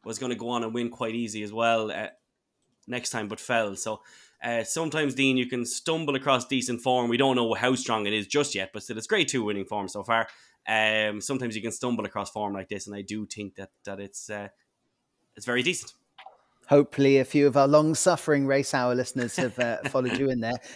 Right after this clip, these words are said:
Speaker 2: and now have something to look forward to in a few weeks' time, uh, because you're likely to get a good run for your money there. Um,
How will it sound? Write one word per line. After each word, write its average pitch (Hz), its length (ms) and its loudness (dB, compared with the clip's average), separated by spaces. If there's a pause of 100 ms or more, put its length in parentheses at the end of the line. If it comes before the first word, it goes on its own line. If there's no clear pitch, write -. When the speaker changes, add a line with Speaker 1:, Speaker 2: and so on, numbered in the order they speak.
(160)
Speaker 2:
and 123 120 0
now 123 140 2
have 120 100 -2
something 117 280 0
to 123 100 -8
look - 140 -4
forward 113 280 0
to 135 120 2
in 120 60 -2
a 113 40 -8
few 131 200 -2
weeks' 131 200 -4
time, 233 200 2 (360)
uh, 139 160 4 (100)
because 139 300 -2
you're 151 100 -2
likely 139 240 -2
to - 20 -14
get 123 140 -2
a 110 40 -2
good 143 180 -6
run 139 160 -2
for - 120 -6
your 135 100 0
money 143 280 0
there. 127 320 4
Um, 175 400 2